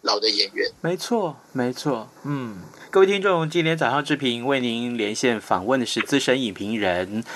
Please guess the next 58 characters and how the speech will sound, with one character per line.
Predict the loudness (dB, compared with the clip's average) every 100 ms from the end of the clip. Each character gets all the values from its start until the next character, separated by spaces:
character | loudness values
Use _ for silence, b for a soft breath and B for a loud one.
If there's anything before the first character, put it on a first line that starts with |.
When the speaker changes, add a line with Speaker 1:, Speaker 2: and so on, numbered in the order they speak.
| B B B
Speaker 2:
弥 | 4 8
勒 | 8
熊， | 6 4 4 2
我 |
们 | 0
请 | 0 -2 -2
熊 | 0 4
哥 | 6 6
呢 | 6
在 | 4
节 | 2
目 | 0
中 | 2 2
跟 | 4 2
大 | 2
家 | 4 4
聊 | 4 2
啊。 | 4 2
我 |
们 | 2 -2 -2 -2
这 | 6
一 | 6
次 | 6 2 4
的 | 6 4 4
这 | 0
个 |
话 | 4 4 4
题 | 0 -6 -6 2
就， | 4 4 2 0
呃， | 0 2 0
锁 | 0 2
定 | 4 2
在 | 4 2
老 | 4 4 4 0
人 | 0 2 2 2
啊， | -2 0
就 | 2
是 | 4
老 | 6 6 6
演 | 6 4
员 | 0
的 | 0 -2 2
这 | 2
个 | 4
演 | 2 0 0
技， | 0 4
或 | 4
者 | 4
是 | 4 4
老 | 6 4
人 | 4 0 2
话 | 4 6 4
题 | 2 0
的 | 0
电 | 0 2 2
影 | 2 -6 -4
上 | 2 2
面。 | 2 -2